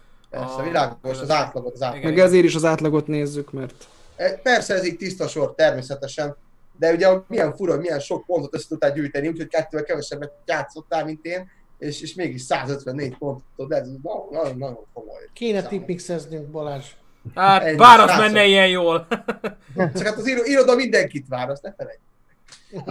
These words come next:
Speaker 1: Úgyhogy, úgyhogy, úgyhogy mindenkit vár a,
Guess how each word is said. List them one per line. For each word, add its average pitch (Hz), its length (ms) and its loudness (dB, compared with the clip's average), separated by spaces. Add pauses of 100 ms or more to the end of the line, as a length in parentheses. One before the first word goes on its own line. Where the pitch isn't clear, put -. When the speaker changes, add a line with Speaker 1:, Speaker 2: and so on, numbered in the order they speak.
(160)
Speaker 1:
Úgyhogy, 143 680 -4 (500)
úgyhogy, 160 500 -2
úgyhogy 170 300 -6
mindenkit 180 540 -2
vár 160 260 2
a, 143 120 -6